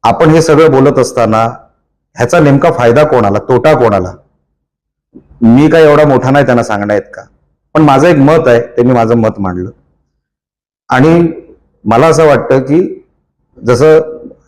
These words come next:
त्यांचं एक वक्तव्य आलं की चारशे पारची जी घोषणा होती, त्याचा इम्पॅक्ट निगेटिव्ह झाला. आता चारशे पारची जी घोषणा होती, ती मोदी साहेबांची घोषणा होती,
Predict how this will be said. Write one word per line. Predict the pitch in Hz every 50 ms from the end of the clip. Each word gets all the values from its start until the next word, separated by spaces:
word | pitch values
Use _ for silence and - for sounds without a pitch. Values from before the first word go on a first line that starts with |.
| _ _ -
त्यांचं | 131 123 120 120 135
एक | 139 135 131 - - - - 120 120
वक्तव्य | 123 - - 135 143 131
आलं | 120 117 117 120
की | 117 120 135
चारशे | 123 - 120 117 117 - - 139 143 143 143 - - - - - _ _ _ _ _
पारची | - 117 117 120 117 - 123
जी | 127 127
घोषणा | 110 110 107 - - 127
होती, | 120 104 92 - - - - - _ _ _ _ _ _ _ _ _ _ _ _ _ _ _
त्याचा | - 123 123 151 156
इम्पॅक्ट | 147 139 135 139 131 170 175 156
निगेटिव्ह | 151 143 135 143 135 123 131 117
झाला. | 98 92 85 87 101 - - _ _ _ _ _ _ _ _ _ _ -
आता | 104 - 143
चारशे | - - 123 117 120 117 160 170
पारची | - 160 156 151 147 - 160 156
जी | 143 156
घोषणा | 143 139 131 117 - 139 147
होती, | 143 131 113 147
ती | 147 170
मोदी | 160 143 139 139 160 156
साहेबांची | 160 160 151 147 147 135 127 131
घोषणा | 107 107 95 - - 98
होती, | 95 87 - _